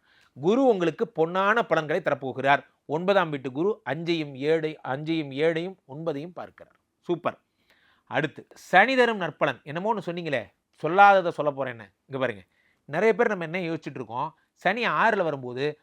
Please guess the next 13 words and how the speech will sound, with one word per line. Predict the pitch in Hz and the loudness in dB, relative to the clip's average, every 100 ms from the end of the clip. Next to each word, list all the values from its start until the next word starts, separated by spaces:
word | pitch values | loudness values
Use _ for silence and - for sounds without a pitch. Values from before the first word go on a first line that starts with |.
| _ | _
ரோக | 143 175 269 262 | 0 8 8 8
சனி | 233 208 | 4 0
வந்து | 202 170 | -2 -2
விட்டது. | 160 135 131 127 - | -2 -2 -4 -4 -6
அதுக்கு | 139 139 | -6 -4
பேர் | 185 196 | -2 -2
என்ன? | 175 233 - _ _ | -2 -4 -8 _ _
ரோக | - 151 214 202 | -2 4 4 4
சனி. | 160 131 - - | -2 -8 -12 -4
வியாதிகளை | 131 190 247 226 208 | 4 6 6 4 0
தரும் | 160 160 | 0 -4
சனி | 147 160 | -4 -2
வருகிறது, | 156 147 135 123 | -2 -2 -2 -4